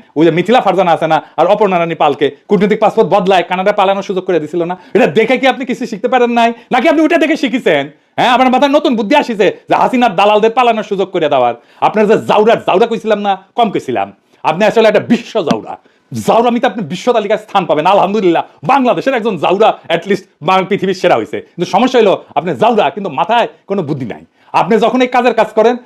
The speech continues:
তখন আপনার প্রধান সহযোগী নাজমুল হক ছিল মহাপরিচালক প্রশাসন। নাজমুল হক নিয়ে গত পর্বে অনেক করছি। পাক্কা আওয়ামী পরিবার থেকে উঠে আসা কর্মকর্তা এই নাজমুল,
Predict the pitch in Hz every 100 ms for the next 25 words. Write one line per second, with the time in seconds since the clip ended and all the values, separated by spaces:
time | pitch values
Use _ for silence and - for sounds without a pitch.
0 | _ - 208 208 226 226 262 262 226 226
1 | 233 233 208 185 180 226 175 202 196 156
2 | 147 147 117 107 110 - _ - 185 208
3 | 220 220 240 262 170 202 180 170 175 170
4 | 135 - 110 - _ - - 226 196 185
5 | 170 147 147 151 160 139 165 175 185 165
6 | 151 147 165 170 156